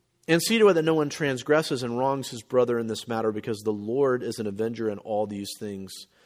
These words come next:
as we told you beforehand and solemnly warned you. What is the purpose of that? There will be consequences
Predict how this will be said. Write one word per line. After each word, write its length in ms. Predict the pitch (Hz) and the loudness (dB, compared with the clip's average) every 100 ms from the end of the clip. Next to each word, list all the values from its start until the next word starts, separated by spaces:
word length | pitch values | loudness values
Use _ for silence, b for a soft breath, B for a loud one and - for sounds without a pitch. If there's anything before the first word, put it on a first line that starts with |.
| b b b | b b b
as 160 | 104 104 | -10 -8
we 60 | 101 | -4
told 180 | 107 | -4
you 60 | 101 | -4
beforehand 560 | 95 110 107 101 101 98 | -6 -4 -4 -4 -8 -12
and 400 | - 104 95 92 | -10 -8 -8 -8
solemnly 640 | - - 101 101 92 90 87 b b b b | -8 -6 -4 -6 -8 -10 -12 b b b b
warned 440 | - 127 156 151 113 | -6 -2 0 -2 -2
you. 180 | 104 95 | -4 0
What 200 | 135 151 | 2 4
is 240 | 143 127 | 2 0
the 140 | 120 107 _ _ - | -2 -2 _ _ -4
purpose 380 | 139 123 117 104 | -4 -2 -6 -6
of 80 | |
that? 320 | 107 107 87 - _ _ _ _ _ _ _ _ _ _ _ _ _ _ _ _ _ | -6 -6 -8 -14 _ _ _ _ _ _ _ _ _ _ _ _ _ _ _ _ _
There 320 | 110 101 120 131 | -12 0 2 2
will 200 | 123 123 | 0 0
be 120 | 110 | -4
consequences 1200 | - 135 123 113 - 92 82 - 95 - - | -4 -4 -4 -8 -12 -12 -12 -14 -16 -16 -18